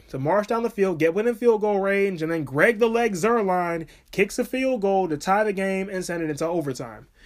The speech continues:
Now, in overtime, the Saints won the coin toss.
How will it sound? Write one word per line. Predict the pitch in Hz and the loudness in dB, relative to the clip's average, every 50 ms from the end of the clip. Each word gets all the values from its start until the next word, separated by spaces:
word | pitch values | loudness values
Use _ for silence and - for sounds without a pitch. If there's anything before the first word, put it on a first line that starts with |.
| - - - - - | -20 -20 -20 -10 -2
Now, | 147 185 233 247 214 170 143 135 127 131 143 - _ _ _ _ - _ _ _ - | 0 2 4 4 4 2 0 -2 -4 -8 -10 -12 _ _ _ _ -20 _ _ _ -6
in | 160 165 - - | -4 -4 -4 0
overtime, | 175 240 302 349 311 294 262 - - 208 196 185 175 170 165 160 160 160 - _ _ - | 0 2 2 4 4 2 2 2 0 0 0 0 0 0 -2 -4 -4 -6 -12 _ _ -2
the | 156 170 | -2 -2
Saints | 165 - - 220 240 277 294 262 - - - | -2 -2 -4 -2 -2 -2 -2 -4 -8 -10 -8
won | 175 196 208 226 247 254 233 | -4 0 0 0 0 0 0
the | 208 208 | -2 -4
coin | 202 - - 240 254 247 247 247 233 | -4 -2 -2 0 0 0 0 -2 -2
toss. | - 196 165 143 127 117 - - - - - | -2 -2 -2 -2 -2 -4 -8 -14 -18 -20 -20